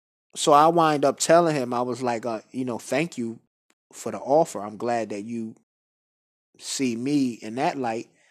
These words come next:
but I ain't been in this long enough to take on a position like that. I, I ain't, like, I don't really know anything." And at that time, I knew very little. Now I would do it. Now that I'm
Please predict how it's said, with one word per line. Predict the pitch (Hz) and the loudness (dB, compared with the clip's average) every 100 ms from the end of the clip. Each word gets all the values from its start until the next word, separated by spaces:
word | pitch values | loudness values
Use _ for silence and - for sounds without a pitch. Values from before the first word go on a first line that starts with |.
| _ _ _ _ - | _ _ _ _ -8
but | 110 | 0
I | 123 143 151 | 2 2 0
ain't | 143 139 | -2 -4
been | 131 147 | -2 0
in | 175 190 | 2 2
this | 147 - | 0 -2
long | 123 113 110 | -6 -6 -6
enough | 110 110 - | -6 -8 -8
to | 107 | -8
take | - 202 220 | 0 0 0
on | 104 95 | -10 -10
a | 101 | -14
position | - 107 - 107 - 101 98 | -14 -12 -8 -8 -8 -12 -12
like | 95 98 | -14 -8
that. | - 294 - - - | -4 -4 -4 -14 -14
I, | - - | -14 -8
I | 127 208 | -6 -4
ain't, | 156 - _ _ _ - | -6 -12 _ _ _ -6
like, | 123 | 2
I | 135 | 2
don't | 156 165 | 4 4
really | 170 165 | 4 4
know | 180 233 | 6 4
anything." | 151 104 - 90 - | 4 -4 -16 -18 -10
And | 127 | -6
at | 139 | 0
that | 156 147 | 0 0
time, | 175 160 127 | -2 -2 0
I | 135 143 127 | -2 -4 -12
knew | 139 151 | -4 -4
very | 135 151 139 | 2 2 2
little. | 120 98 - _ _ _ _ _ _ | 0 -6 -12 _ _ _ _ _ _
Now | 117 131 226 208 | -2 6 8 8
I | 143 | 4
would | 123 113 | 0 0
do | 123 214 | 6 6
it. | 139 | 6
Now | 117 131 131 | 2 -2 -2
that | 123 | -4
I'm | 120 120 | -6 -10